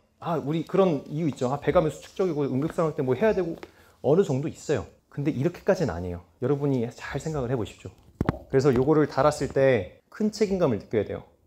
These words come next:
네 줄이, 세 줄이. 일, 이 학년은 올라갔을 때 내가 불합리하다고 느꼈던 거를 절대 하지 마세요. 그리고 안 좋다는 걸 바꾸세요. 여러분이 주인이잖아요. 저 사 학년 때 학생들한테, 제가 사 학년장일 때 사 학년들한테 다 모아놓고 "야, 모자 쓰자." 그랬다가 여자애들이 무슨 얘기를 했냐면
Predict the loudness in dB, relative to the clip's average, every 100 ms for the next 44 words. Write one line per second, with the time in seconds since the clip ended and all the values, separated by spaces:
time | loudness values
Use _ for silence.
0 | -2 2 2 0 -8 -8 -4 -4 -6 -10
1 | _ -4 4 6 6 4 4 4 4 2
2 | 0 -2 -2 -2 -8 -4 4 4 4 2
3 | 4 4 4 4 2 -2 -6 -4 -4 -4
4 | -6 -4 -2 0 -2 -4 -8 -6 -2 2
5 | 2 2 2 2 2 2 0 -4 -8 -4
6 | -2 -2 -4 0 2 2 0 0 0 0
7 | -2 -6 -10 0 4 6 6 4 2 0
8 | 2 4 2 2 0 4 4 4 4 2
9 | 0 2 2 2 2 2 2 2 2 0
10 | -6 -20 0 4 6 6 4 2 0 0
11 | 0 -2 -4 -2 0 0 -2 0 0 -2
12 | -10 _ _ -18 -18 _ _ -2 2 8
13 | 8 8 6 2 -2 -4 -4 -6 -2 0
14 | -2 -4 -6 -6 -6 -8